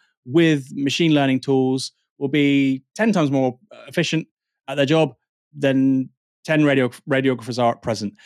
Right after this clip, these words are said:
And I think that's how we need to understand A I with regards to labor productivity, work, and jobs. Doesn't mean that whole jobs are gonna disappear. Doesn't mean that, you know, everyone's gonna be unemployed. We'll still have many of the same jobs we have today. They're not gonna disappear. The point is we'll have far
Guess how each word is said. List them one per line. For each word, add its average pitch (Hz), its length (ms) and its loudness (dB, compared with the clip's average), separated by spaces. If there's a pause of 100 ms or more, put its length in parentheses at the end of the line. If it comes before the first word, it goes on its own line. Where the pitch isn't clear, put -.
(140)
And 143 80 -2
I 156 40 -2
think 190 120 0
that's 180 140 -2
how 170 140 0
we 160 100 2
need 160 240 2
to 151 100 -2
understand 135 840 -2 (400)
A 131 160 0
I 123 240 2
with 117 140 -4
regards 123 300 -4
to 131 100 -8
labor 127 180 -4
productivity, 117 720 -10
work, 123 280 -2
and 117 120 -6
jobs. 117 360 -4 (240)
Doesn't 160 180 -4
mean 196 180 0
that 165 160 -6
whole 170 180 0
jobs 165 240 -2
are - 20 -4
gonna 165 120 -2
disappear. 165 440 -2 (300)
Doesn't 156 160 -4
mean 165 140 0
that, 165 160 -2 (320)
you 127 60 -6
know, 135 140 -2
everyone's 165 380 2
gonna 147 140 -2
be 147 100 2
unemployed. 143 760 2 (380)
We'll 139 120 2
still 214 260 0
have 170 180 0
many 165 300 2
of 175 80 2
the 139 60 -4
same 135 240 -2
jobs 135 200 -4
we 123 80 -6
have 120 120 -4
today. 123 400 0
They're 143 100 -4
not 143 100 0
gonna 127 120 -4
disappear. 117 560 -2 (340)
The - 60 -20
point 160 180 -6
is 127 80 -8
we'll 127 80 -8
have 127 100 -10
far 127 220 -4